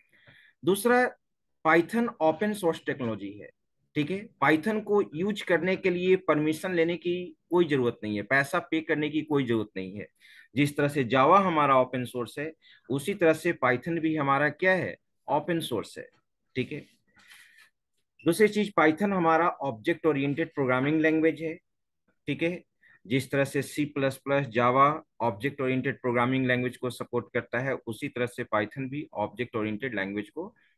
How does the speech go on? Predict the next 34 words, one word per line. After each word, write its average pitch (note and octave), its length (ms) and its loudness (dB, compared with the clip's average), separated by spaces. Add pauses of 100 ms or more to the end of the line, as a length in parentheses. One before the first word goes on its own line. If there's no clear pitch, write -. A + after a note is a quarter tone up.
(100)
सपोर्ट - 400 -6
करता F#2 380 -10
है, G#2+ 80 -20 (560)
ओके। A2+ 320 -12 (1600)
कोई G#3 140 6
भी C4 140 2
प्रोडक्ट G3 520 2
मार्केट D#3+ 540 2
में F3 440 -2
अगर D3 260 0
लॉन्च D#3 420 2
होता D#3 220 0
है E3 160 0
तो D#3 240 -2
उसका D#3+ 540 2
कुछ D#3+ 400 -6
ना D#3 80 -2
कुछ D#3 320 -4
पर्पस B2+ 520 -2
होता G2+ 220 -6
है। G2 240 -12 (720)
जैसे D#3+ 300 4
Java D3+ 420 6
का F3 80 2
मेन E3+ 240 2
पर्पस D#3+ 440 -2
क्या D#3 140 4
था? G2 260 -6
Java C#3+ 360 4
का E3 80 0
मेन D#3 340 0
पर्पस D#3+ 480 -2
था D#3 180 2 (1000)
कि F3 460 0